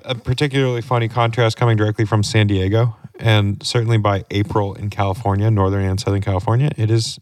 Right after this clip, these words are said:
it's beautiful and it's lively and it's green. And in the best circumstances, New England is starting to get green by April, but that was a particularly harsh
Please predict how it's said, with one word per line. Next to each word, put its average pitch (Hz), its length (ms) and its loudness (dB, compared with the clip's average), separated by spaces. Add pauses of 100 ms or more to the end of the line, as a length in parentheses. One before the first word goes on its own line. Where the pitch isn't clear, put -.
it's 120 160 0
beautiful 127 460 -6
and 101 80 -10
it's 107 120 -10
lively 135 340 0
and 98 120 -2
it's 95 100 -6
green. 101 460 0
And 98 280 -2 (1160)
in 151 140 2
the 151 60 2
best 131 440 -6
circumstances, 143 1040 -2 (960)
New 135 240 2
England 139 300 0
is 127 80 -2
starting 131 260 0
to 135 80 -2
get 127 140 0
green 120 380 2
by 127 200 0
April, 123 400 0
but 120 160 -2
that 113 120 -4
was 117 120 0
a 110 60 -4
particularly 113 500 0
harsh 107 460 0